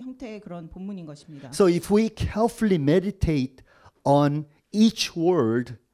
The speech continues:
Speaker 2: and each phrase and each sentence of this, this short text, then I believe that we're going to receive a sort of a grand revelation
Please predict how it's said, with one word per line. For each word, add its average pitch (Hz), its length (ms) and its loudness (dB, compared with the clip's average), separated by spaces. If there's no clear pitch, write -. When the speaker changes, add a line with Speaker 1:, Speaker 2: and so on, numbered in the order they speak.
Speaker 2:
and 135 180 -2
each 214 300 0
phrase 131 720 0
and 143 140 -4
each - 240 -8
sentence 196 560 -2
of 143 320 0
this, 156 440 4
this 156 340 2
short 190 360 0
text, - 440 -8
then 135 100 0
I 156 220 2
believe 143 560 -2
that 117 80 0
we're 147 180 4
going 160 280 0
to - 60 2
receive 131 600 0
a 120 60 -6
sort 147 260 -2
of 131 80 -2
a 110 100 -2
grand 151 600 -2
revelation 135 720 -2